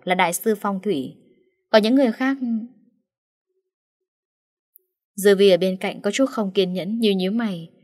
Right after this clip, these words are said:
nhưng nàng tự hồ đối với câu nói "Ta không phải lão công của người" có chút hoảng hốt, nên không dám mở miệng. Sợ mở miệng lại chọc người khác nhớ tới chuyện xấu hổ vừa rồi. Vì thế lúc này liếc mắt ra hiệu cho Vương Lạc Xuyên.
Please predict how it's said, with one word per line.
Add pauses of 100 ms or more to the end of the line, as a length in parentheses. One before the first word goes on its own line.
(280)
nhưng
nàng
tự
hồ
đối
với
câu
nói (460)
"Ta
không
phải
lão
công
của
người" (240)
có
chút
hoảng
hốt, (840)
nên
không
dám
mở
miệng. (640)
Sợ
mở
miệng
lại
chọc
người
khác (100)
nhớ
tới
chuyện
xấu
hổ
vừa
rồi. (580)
Vì
thế
lúc
này
liếc
mắt
ra
hiệu
cho
Vương
Lạc
Xuyên.